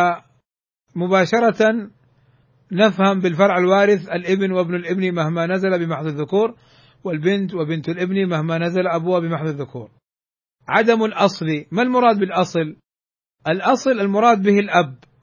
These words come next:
فقط لا الجد. فإذا قالوا عدم وجود الأصل أي الأب، إلا في مسائل الإخوة والجد، في مسائل الإخوة والأخوات لأم مع الجد،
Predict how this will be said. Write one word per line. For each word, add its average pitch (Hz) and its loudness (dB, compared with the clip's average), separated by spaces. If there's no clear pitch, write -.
فقط 156 -2
لا 165 4
الجد. 175 2
فإذا 147 -2
قالوا 202 4
عدم 202 2
وجود 196 2
الأصل 214 0
أي 180 2
الأب، 175 0
إلا 226 4
في 202 0
مسائل 208 2
الإخوة 226 2
والجد، 170 0
في 170 0
مسائل 165 0
الإخوة 175 -2
والأخوات 170 0
لأم 196 -2
مع 190 0
الجد، 151 -4